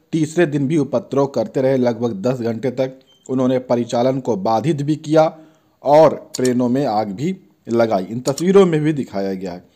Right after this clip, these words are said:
वहीं पर प्रयाग स्टेशन पर बवाल में छह पुलिसकर्मी निलंबित किए गए। यह मामला प्रयागराज का है, जो कि पच्चीस जनवरी दो हज़ार बाईस को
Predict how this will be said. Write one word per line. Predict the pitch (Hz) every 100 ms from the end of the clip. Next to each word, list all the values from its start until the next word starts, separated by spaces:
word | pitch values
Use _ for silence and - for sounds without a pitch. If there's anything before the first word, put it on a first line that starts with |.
| _ _ -
वहीं | 143 214
पर | 208 214
प्रयाग | 214 - 151 147 175 190
स्टेशन | - 139 - - 143 131 170
पर | 160 156 160
बवाल | 110 123 127 139 135
में | 147 143
छह | - 135
पुलिसकर्मी | 131 123 123 - 113 135
निलंबित | 120 107 104 107 -
किए | 98 95
गए। | 92 92 - - -
यह | 135
मामला | 135 143 170 190
प्रयागराज | 185 147 147 151 143 143 143
का | 143
है, | 147 151 - _ _ 120
जो | 170 175
कि | 185 220 - - _
पच्चीस | 151 147 - 214 160
जनवरी | 160 151 156
दो | 151
हज़ार | 139 135 139
बाईस | 117 127 160
को | - 131 139 156